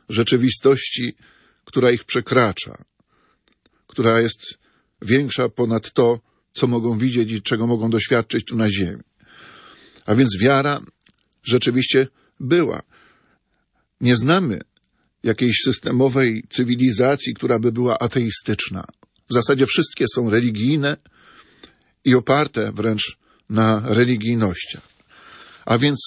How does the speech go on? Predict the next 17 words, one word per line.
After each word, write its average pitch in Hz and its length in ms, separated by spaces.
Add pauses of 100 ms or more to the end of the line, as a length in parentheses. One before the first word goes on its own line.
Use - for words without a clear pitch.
(140)
z 104 160
wiarą 151 420
w - 80
to, 156 380 (680)
że 110 340
świat, 131 480 (920)
że 104 380 (800)
nie 120 120
tylko 185 360
istnieje 135 460
ten 120 160
materialny, 120 600
który 120 220
widzimy, 101 380
ale 95 100
że 113 140
wi-, 113 260